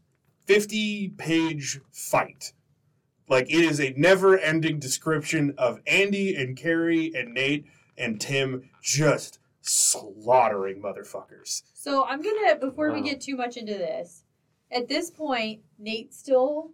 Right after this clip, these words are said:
Speaker 2: sees and talks to Peter. But
Speaker 1: Uh, we
Speaker 2: Peter is
Speaker 1: haven't
Speaker 2: getting
Speaker 1: touched
Speaker 2: a
Speaker 1: base.
Speaker 2: little bit more antagonistic about things. Like,
Speaker 1: Yeah, he
Speaker 2: less,
Speaker 1: starts showing up as a
Speaker 2: less
Speaker 1: rotting
Speaker 2: supportive,
Speaker 1: corpse
Speaker 2: less
Speaker 1: sometimes.
Speaker 2: making jokes, more, "Why are you doing this? This is stupid. Who put Andy in charge?" kind of a thing.
Speaker 1: Yeah, he becomes
Speaker 2: And
Speaker 1: very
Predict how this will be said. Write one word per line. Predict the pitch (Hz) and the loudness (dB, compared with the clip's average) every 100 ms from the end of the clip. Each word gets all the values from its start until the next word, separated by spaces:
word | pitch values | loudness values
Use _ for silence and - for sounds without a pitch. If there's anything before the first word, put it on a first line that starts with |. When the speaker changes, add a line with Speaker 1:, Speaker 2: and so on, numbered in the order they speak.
| _ _ | _ _
Speaker 2:
sees | - 254 240 226 | -12 -12 -10 -10
and | 233 208 | -8 -4
talks | 208 202 - | -2 -2 -4
to | - | -14
Peter. | 214 214 185 170 170 - - | -14 -10 -8 -8 -10 -12 -2
But | - | 2
Speaker 1:
Uh, | 117 - | 4 4
we | 269 | 2
Speaker 2:
Peter | 302 | 4
is | |
Speaker 1:
haven't | 311 302 294 | 4 4 2
Speaker 2:
getting | 302 254 | 2 2
Speaker 1:
touched | 277 | 0
Speaker 2:
a | 240 | -2
Speaker 1:
base. | 220 | 0
Speaker 2:
little | 262 262 269 | 4 4 4
bit | 269 247 | 2 -2
more | 240 233 | -4 -6
antagonistic | 226 214 208 202 196 180 175 - 175 175 | -6 -6 -4 -4 -6 -12 -14 -10 -10 -10
about | 185 175 175 | -10 -8 -10
things. | 185 180 180 - | -12 -16 -16 -8
Like, | 202 190 - | -6 -6 0
Speaker 1:
Yeah, | 139 143 | 4 6
he | 147 | 4
Speaker 2:
less, | 147 | 4
Speaker 1:
starts | 160 147 | 4 4
showing | - 165 180 | 2 4 4
up | 135 | 2
as | 135 | 4
a | 147 | 2
Speaker 2:
less | - | 4
Speaker 1:
rotting | 226 - 113 | 2 2 2
Speaker 2:
supportive, | 294 294 294 | 0 0 0
Speaker 1:
corpse | 269 254 | -2 -2
Speaker 2:
less | 240 247 | -2 0
Speaker 1:
sometimes. | 226 262 | 0 0
Speaker 2:
making | 262 254 254 220 | -2 -4 -12 -4
jokes, | 220 220 214 214 - 226 | 0 2 0 -4 -8 -12
more, | 220 220 214 | -6 -2 -2
"Why | 196 196 240 | -4 -4 0
are | 254 | -2
you | 214 | -4
doing | 202 196 202 202 | -14 -14 -12 -10
this? | 180 208 | -12 -12
This | 214 | -14
is | - | -16
stupid. | - 214 190 180 | -10 -10 -10 -12
Who | 202 | -10
put | 214 247 - | -6 -6 -6
Andy | 196 196 190 180 | -12 -16 -16 -16
in | 175 | -16
charge?" | - 170 170 - | -10 -8 -10 -10
kind | 190 175 | -12 -12
of | 175 | -16
a | |
thing. | 180 185 180 180 - | -14 -12 -10 -12 -10
Speaker 1:
Yeah, | - | -6
he | 120 147 | -2 0
becomes | 143 - 143 | 2 2 4
Speaker 2:
And | |
Speaker 1:
very | - | 6